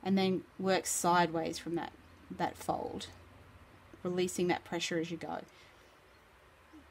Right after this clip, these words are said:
Now, it's a lot easier to turn your work. So if I was working without the camera, I'd be, well, I suppose I still can, turn your work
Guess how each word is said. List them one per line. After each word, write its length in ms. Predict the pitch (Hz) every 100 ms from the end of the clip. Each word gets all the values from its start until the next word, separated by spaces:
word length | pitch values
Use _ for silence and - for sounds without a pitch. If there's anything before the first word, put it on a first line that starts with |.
| - -
Now, 60 | 180
it's 120 | -
a 40 | 220
lot 200 | 247 254
easier 460 | 240 240 226 226
to 100 | 208
turn 520 | 202 - 240 226 226 208
your 100 | 190
work. 340 | 196 285 -
So 120 | -
if 100 | 208
I 120 | 226
was 180 | 214 214
working 340 | 220 233 233 202
without 440 | 196 196 180 -
the 60 | 196
camera, 400 | - 208 190 180
I'd 140 | 170
be, 240 | 170 170 170 -
well, 100 | 190
I 40 | 151
suppose 200 | - 165
I 60 |
still 180 | - 175
can, 220 | - 285 330 - - -
turn 300 | - 254 254
your 100 | 226
work 420 | 190 190 185 -